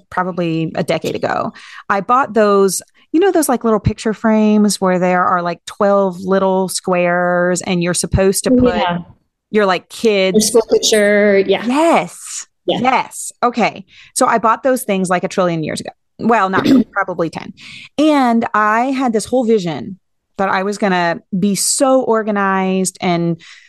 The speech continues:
Speaker 1: buy the pictures each year and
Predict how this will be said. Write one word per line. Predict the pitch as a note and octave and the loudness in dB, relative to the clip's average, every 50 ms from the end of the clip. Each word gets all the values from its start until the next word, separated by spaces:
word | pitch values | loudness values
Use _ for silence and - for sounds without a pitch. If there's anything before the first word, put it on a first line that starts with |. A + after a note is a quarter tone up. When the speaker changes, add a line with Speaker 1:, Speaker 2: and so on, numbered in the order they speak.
| _ _ _ _ _ _ _ _ _ _ _ F#3+ | _ _ _ _ _ _ _ _ _ _ _ -4
Speaker 1:
buy | F3 A3+ A3+ A#3+ B3+ C4 C4 | 0 2 2 2 2 2 0
the | B3 A#3 | -2 0
pictures | A3+ A#3 G#3+ - - A3 G3+ G3 F#3+ F#3 F#3 F3+ F3+ - - - - _ _ _ | -2 -4 -4 -2 -2 0 0 2 0 0 0 -2 -4 -6 -8 -8 -10 _ _ _
each | G#3 G3+ G3 - - - - _ _ - | -4 -4 -4 -4 -8 -12 -14 _ _ -6
year | G3 G3+ G#3 G3+ F#3+ F#3+ F#3+ F#3+ F#3+ - - | -2 0 2 2 2 2 0 0 -2 -2 -2
and | G3+ F#3 F3+ F3+ - | -2 -2 -2 -4 -8